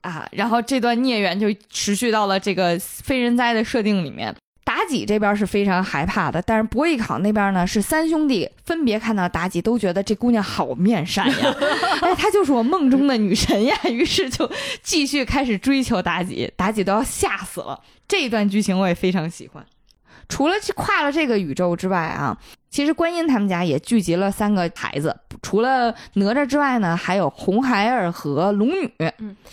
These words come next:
Speaker 1: 这三个孩子之间的关系啊，真的是挺奇妙的。比如说红孩儿最开始见到哪吒的时候，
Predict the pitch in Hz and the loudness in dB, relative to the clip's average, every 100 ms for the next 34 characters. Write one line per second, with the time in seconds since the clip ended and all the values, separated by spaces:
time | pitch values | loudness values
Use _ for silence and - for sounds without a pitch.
0 | - _ _ _ _ _ - - 311 - | -20 _ _ _ _ _ -20 -10 -6 0
1 | 370 370 240 208 269 269 269 294 247 269 | 0 2 0 0 0 0 2 4 2 2
2 | 285 285 226 170 165 233 240 202 175 160 | 2 4 4 2 0 4 4 2 -4 -6
3 | - 151 - 110 - _ _ - - - | -8 -8 -8 -10 -12 _ _ -20 -16 -4
4 | - 185 220 175 98 - - - - 220 | 2 4 4 2 -2 -6 -12 -20 -6 -2
5 | 254 311 320 247 247 269 233 254 247 233 | 0 0 0 0 2 2 0 0 -2 -2
6 | 262 254 143 - 202 185 165 120 - - | -2 -2 -4 0 0 2 2 0 -2 -10
7 | - 196 202 302 302 220 - 156 180 123 | -2 2 2 2 0 -2 -4 -2 0 0